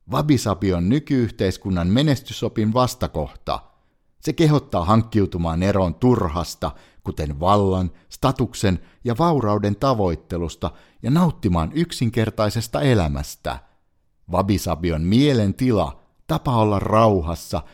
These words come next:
ja yhtä oman itsensä ja ympäristön kanssa olosuhteista riippumatta. Arvon käsitettä ei tästä estetiikasta löydy, sillä se viittaisi arvottomaan olemassaoloon.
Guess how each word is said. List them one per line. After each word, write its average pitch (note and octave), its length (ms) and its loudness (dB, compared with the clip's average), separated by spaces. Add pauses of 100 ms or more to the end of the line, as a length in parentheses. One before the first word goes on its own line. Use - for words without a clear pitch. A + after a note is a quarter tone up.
(160)
ja - 80 -6
yhtä F3 400 -2
oman A#2+ 360 2
itsensä A#2+ 520 0
ja F#2 140 2
ympäristön B2 640 -2
kanssa A#2 420 -2
olosuhteista C3 840 0
riippumatta. D2+ 1000 -2 (1900)
Arvon F2 480 0
käsitettä F#2+ 600 0
ei B2 180 2
tästä A#2+ 360 -2
estetiikasta G2 920 0
löydy, F#2+ 440 2 (180)
sillä B2 220 0
se C#3 240 0
viittaisi G2+ 560 -2
arvottomaan F#2 800 0
olemassaoloon. C#2+ 1040 -2